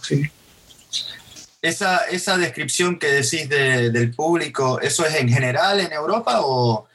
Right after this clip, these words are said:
Speaker 2: estás hablando específicamente de, de Madrid o...?
Speaker 1: No, no, no quiero generalizar, pero, pero sí, como que,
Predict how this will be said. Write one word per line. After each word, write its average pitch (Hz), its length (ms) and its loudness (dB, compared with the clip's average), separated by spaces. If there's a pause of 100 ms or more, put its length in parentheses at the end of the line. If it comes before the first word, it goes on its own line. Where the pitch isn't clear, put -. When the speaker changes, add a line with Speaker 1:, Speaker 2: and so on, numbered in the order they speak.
(140)
Speaker 2:
estás 127 260 -2
hablando 135 320 2
específicamente 123 880 0
de, 113 260 2
de 110 140 -2
Madrid 113 480 0
o...? 107 540 -2 (2500)
Speaker 1:
No, 339 340 0
no, 392 800 0
no 330 280 -2
quiero 320 220 0
generalizar, 214 760 0
pero, 170 440 0 (300)
pero 190 200 0
sí, 247 300 0
como 202 260 2
que, 196 360 -4